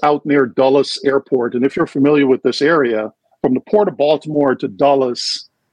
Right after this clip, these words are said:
depending on traffic, is anywhere from, you know, an hour and fifteen to an hour and forty-five minutes,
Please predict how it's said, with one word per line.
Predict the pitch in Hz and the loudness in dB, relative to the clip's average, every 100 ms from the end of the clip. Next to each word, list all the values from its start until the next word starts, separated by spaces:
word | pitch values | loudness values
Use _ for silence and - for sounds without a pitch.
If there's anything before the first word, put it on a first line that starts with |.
| - | -10
depending | - - - 160 165 | -8 -6 -4 -2 -2
on | 135 123 | -2 -4
traffic, | - 160 143 135 117 | -2 -2 -2 -6 -2
is | 123 | 0
anywhere | 151 151 135 135 123 | 0 0 0 0 -4
from, | - 135 120 117 117 _ _ _ _ - | -4 -4 0 0 -2 _ _ _ _ -2
you | 127 | -2
know, | 120 | 0
an | 120 | 0
hour | 131 131 | 0 0
and | 117 | -2
fifteen | 143 127 - 135 127 123 | -4 -4 0 0 2 -2
to | 117 123 | 0 -2
an | 123 | 0
hour | 123 117 | -2 -4
and | - | -2
forty-five | 135 120 107 127 127 113 | 0 0 -2 -2 -2 -4
minutes, | 107 107 - - | -8 -8 -4 -4